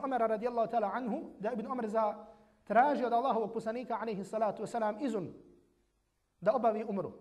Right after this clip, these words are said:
I zato pogledajte ovdje, Allah vam dao svako dobro, pogledajte edebe, edeb ashaba sa Allahovim poslanikom, alaihi salatu wasalam. Čak kada su htjeli da obave umru, tražili su od njega izun. Kaže: „Ista'zantuhu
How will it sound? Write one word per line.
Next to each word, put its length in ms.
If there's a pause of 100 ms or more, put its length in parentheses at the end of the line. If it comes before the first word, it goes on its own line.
(120)
I 60
zato 240
pogledajte 460
ovdje, 180
Allah 180
vam 80
dao 140
svako 280
dobro, 200 (280)
pogledajte 520
edebe, 340 (180)
edeb 300
ashaba 680 (460)
sa 140
Allahovim 340
poslanikom, 420
alaihi 320
salatu 360
wasalam. 300 (560)
Čak 160
kada 240
su 120
htjeli 220
da 120
obave 300
umru, 460 (320)
tražili 420
su 160
od 80
njega 300
izun. 340
Kaže: 220
„Ista'zantuhu 1120